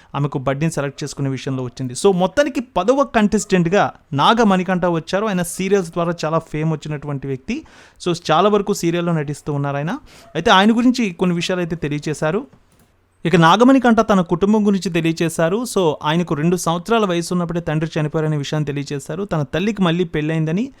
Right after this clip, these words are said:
చెల్లి పుట్టిందనే విషయాన్ని తెలియజేశారు. అయితే ఎదుగుతున్న కొద్దీ స్టెప్ ఫాదర్‌ని యాక్సెప్ట్ చేయలేకపోయాననే విషయాన్ని తెలియజేశారు. ఎన్నో కోట్లాట్లు, కుటుంబంలో వివాదాలు వచ్చాయన్నారు. అయితే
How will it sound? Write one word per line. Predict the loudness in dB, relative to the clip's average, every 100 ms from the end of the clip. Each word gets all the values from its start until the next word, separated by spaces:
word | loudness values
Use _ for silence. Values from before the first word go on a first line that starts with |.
| _ -4 0
చెల్లి | 0
పుట్టిందనే | 0 -2 0 0
విషయాన్ని | -2 -4 -4
తెలియజేశారు. | -4 -6 -8 -8 -6
అయితే | 0
ఎదుగుతున్న | 2 2 2 2 2
కొద్దీ | 0 0 -4
స్టెప్ | -2 -4 0
ఫాదర్‌ని | -2 0 0
యాక్సెప్ట్ | -2 -4 -8 -6
చేయలేకపోయాననే | -4 -4 -4 -2 0 -2
విషయాన్ని | -2 -4 -4
తెలియజేశారు. | -4 -6 -6 -6 -6 -8 -12 -20 -18 -4
ఎన్నో | 4 4
కోట్లాట్లు, | 4 2 0 2 0 0 -4
కుటుంబంలో | -6 -4 -2 0 -2
వివాదాలు | -2 -2 -2 -2
వచ్చాయన్నారు. | -2 -4 -6 -4 -6 -8
అయితే | -2 0 0